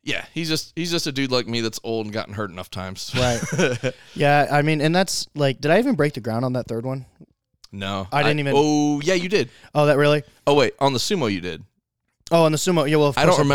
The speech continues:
Speaker 2: pulled,
Speaker 1: I don't remember
Speaker 2: I think
Speaker 1: if you
Speaker 2: I
Speaker 1: did
Speaker 2: bro-,
Speaker 1: on
Speaker 2: I
Speaker 1: the
Speaker 2: think I broke the
Speaker 1: conventional.
Speaker 2: ground on the conventional, but I was
Speaker 1: Yeah.
Speaker 2: like, "Mm,
Speaker 1: But you weren't,
Speaker 2: nah."
Speaker 1: you weren't gonna be a, fighting for it.
Speaker 2: No, I mean, I
Speaker 1: Yeah.
Speaker 2: could have pulled it, but I was like, "Mm, I'm, no." <laughs> There's
Speaker 1: So
Speaker 2: no, this, this risk to reward. If I pull this, this is gonna,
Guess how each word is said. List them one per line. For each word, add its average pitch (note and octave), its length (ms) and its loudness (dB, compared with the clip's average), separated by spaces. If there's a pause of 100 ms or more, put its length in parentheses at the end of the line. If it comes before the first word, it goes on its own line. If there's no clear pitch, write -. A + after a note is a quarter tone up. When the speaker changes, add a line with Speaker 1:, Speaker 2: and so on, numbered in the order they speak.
Speaker 2:
pulled, - 100 -10
Speaker 1:
I D3+ 60 2
don't D#3 120 2
remember D3 60 2
Speaker 2:
I F3+ 100 6
think A3 60 4
Speaker 1:
if A3+ 60 2
you A3+ 60 6
Speaker 2:
I G3+ 40 4
Speaker 1:
did A#2+ 80 2
Speaker 2:
bro-, A2 80 2
Speaker 1:
on D#3+ 60 2
Speaker 2:
I E3+ 40 6
Speaker 1:
the F3+ 60 4
Speaker 2:
think G3+ 120 2
I G3+ 120 4
broke - 0 -
the E3 280 4
Speaker 1:
conventional. C3+ 40 -2
Speaker 2:
ground C3+ 280 2
on C3 60 -2
the B2+ 60 -4
conventional, B2 500 -4
but B2 100 0
I C3+ 120 4
was C#3 160 2
Speaker 1:
Yeah. C#3 60 -2
Speaker 2:
like, C3+ 180 2
"Mm, C#3 440 -4
Speaker 1:
But C3 120 4
you C#3 60 4
weren't, C3+ 140 6
Speaker 2:
nah." B2+ 160 2
Speaker 1:
you D3+ 80 6
weren't C3 180 2
gonna A2+ 140 2
be G2+ 240 0
a, E2 40 -8 (320)
fighting F#2 340 -4
for F2 240 -10
it. F2 100 -6
Speaker 2:
No, G3+ 140 4
I D#3+ 240 4
mean, E3+ 140 2
I F3 40 4
Speaker 1:
Yeah. F#3 40 0
Speaker 2:
could F#3+ 100 0
have E3 100 -2
pulled C#3 240 0
it, C3+ 140 0
but B2+ 140 -2
I C3+ 100 4
was C#3 220 0
like, C3 240 -2 (180)
"Mm, D#3 340 -4 (460)
I'm, C3 260 -8 (140)
no." C#3+ 600 2 (200)
<laughs> - 220 -16
There's E3+ 440 2
Speaker 1:
So F#3+ 40 -4
Speaker 2:
no, A3+ 240 4
this, G3+ 320 2
this G#3+ 360 -2
risk A#3 220 -2
to A#3+ 100 -2
reward. F#3+ 420 2
If E3 120 -2
I G3+ 100 2
pull A3+ 220 2
this, E3+ 180 -2
this E3+ 140 -6
is G3 80 -8
gonna, G3+ 240 -4